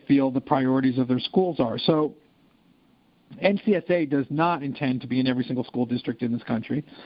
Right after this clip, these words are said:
<clears throat> or to develop curriculum, but our goal is to drive this discussion and get people thinking about it and making sure that schools are thinking about it and paying attention to these issues, and that parents are too, right? I mean, parents play a huge role here,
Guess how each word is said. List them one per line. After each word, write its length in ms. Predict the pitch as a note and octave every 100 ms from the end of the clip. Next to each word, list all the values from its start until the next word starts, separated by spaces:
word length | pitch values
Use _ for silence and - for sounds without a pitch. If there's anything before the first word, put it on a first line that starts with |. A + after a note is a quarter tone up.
| - -
<clears throat> 320 | G3+ F#3 E3+ C#3+
or 180 | D3+
to 100 | E3 C#3+
develop 340 | C#3 C3+ B2+
curriculum, 540 | - D3+ E3 B2 B2
but 100 | C3
our 140 | D3 F#3
goal 460 | G3+ A#3 A3+ F#3+ C#3+
is 160 | D#3 C#3+
to 160 | D#3+ C#3+
drive 540 | B2 C#3+ D3+ D#3+ C#3+
this 140 | D3 C3
discussion 680 | B2+ - E3+ E3+ - B2 B2 - _ - - _
and 180 | C#3+ C#3
get 180 | D#3+ -
people 320 | - D3 C3+ -
thinking 280 | F3+ E3 C#3
about 360 | B2+ A#2+ A#2
it 180 | C3+ - _ _ _ _ _ _ _ _ _ -
and 160 | D3+ C#3+
making 300 | D#3+ E3+ C#3+
sure 240 | - D3+ D3
that 240 | C#3 B2+ -
schools 360 | - D3+ C#3 C3 -
are 340 | C#3+ C#3 C3 - - - -
thinking 260 | F#3 F#3+
about 280 | D#3+ D3+ D3+
it 80 | C#3+
and 160 | C#3 -
paying 240 | C#3+ C#3
attention 380 | C3+ D3+ D3 C3+
to 60 |
these 200 | C3 B2+
issues, 300 | C3 - C#3+ C#3+
and 120 | F3
that 140 | G#3+
parents 440 | - A3 C4 G#3+ E3
are 180 | C#3+
too, 360 | C#3 G3+ F3+ A2
right? 240 | A#2 C3+ C#3
I 40 |
mean, 120 | D#3+
parents 300 | - A#3 C4+ -
play 160 | E3
a 20 | C3
huge 260 | D3+ C#3
role 260 | B2+ C#3+ C#3
here, 320 | A#2+ G#2+ A#2+